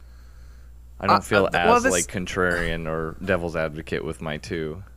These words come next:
Speaker 2: Well, this is the thing, is, like, like, I think I, I try to,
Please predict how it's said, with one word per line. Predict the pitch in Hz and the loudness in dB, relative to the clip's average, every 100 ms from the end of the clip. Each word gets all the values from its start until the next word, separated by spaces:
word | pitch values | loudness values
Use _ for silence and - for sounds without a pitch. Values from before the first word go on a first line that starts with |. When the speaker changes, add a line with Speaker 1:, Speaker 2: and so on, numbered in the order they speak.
| - | -8
Speaker 2:
Well, | - 240 226 | 2 6 6
this | 226 - | 4 4
is | |
the | 220 196 | 4 4
thing, | - 220 117 | 4 4 4
is, | 107 | 4
like, | 127 123 - | 4 2 2
like, | 160 139 - | 2 2 0
I | 151 | 0
think | 156 170 156 | 2 0 2
I, | 131 127 - | 2 2 -2
I | 120 127 | 0 0
try | - 131 123 | 2 4 4
to, | - 120 113 101 98 | 2 0 2 2 -2